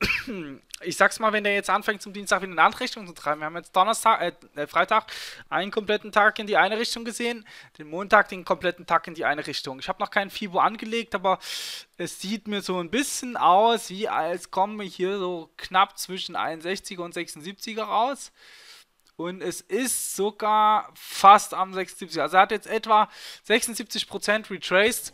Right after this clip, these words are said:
Wenn er jetzt anfängt, nach unten zu spucken, direkt von hier, jetzt sag ich mal von der sechs fünfundzwanzig, sechs dreißig aus, ohne dass er noch großartig jetzt hier oben rumturnt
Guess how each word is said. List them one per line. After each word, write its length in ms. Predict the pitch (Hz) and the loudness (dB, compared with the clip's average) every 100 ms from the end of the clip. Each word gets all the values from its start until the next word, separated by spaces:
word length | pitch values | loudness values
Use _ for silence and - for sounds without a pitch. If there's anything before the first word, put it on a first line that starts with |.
| - - - - - _ | -16 -18 -16 -16 -18 _
Wenn 120 | 185 | -2
er 60 | 208 | 4
jetzt 220 | 220 220 | 4 4
anfängt, 340 | 220 233 233 | 2 2 -2
nach 160 | 214 185 | -2 -2
unten 400 | 214 269 302 285 | 0 0 0 -8
zu 140 | - | -4
spucken, 440 | 214 - 196 - 151 - | -4 -2 -4 -4 -14 -4
direkt 300 | 190 277 - | 2 2 0
von 180 | - | -10
hier, 420 | 202 214 254 269 208 | -10 -4 0 0 0
jetzt 180 | 151 | -4
sag 100 | - | -6
ich 140 | 160 - | -10 -12
mal 60 | |
von 160 | 170 190 | -12 -6
der 180 | 180 170 | -4 -2
sechs 200 | 185 - | -6 -10
fünfundzwanzig, 540 | 185 180 208 240 220 | -14 -2 2 2 0
sechs 180 | 208 - | -6 -8
dreißig 460 | - 196 247 220 - | 4 4 4 0 0
aus, 220 | 160 - | 0 -2
ohne 180 | 220 233 | -4 -4
dass 160 | 202 | -4
er 60 | 202 | -4
noch 120 | 180 | -8
großartig 460 | - 214 208 196 180 | -8 -4 -2 -2 -4
jetzt 160 | 190 | -6
hier 100 | 190 | -6
oben 160 | 175 160 | -6 -6
rumturnt 680 | - 240 262 - 180 147 | -8 -8 -10 -4 0 0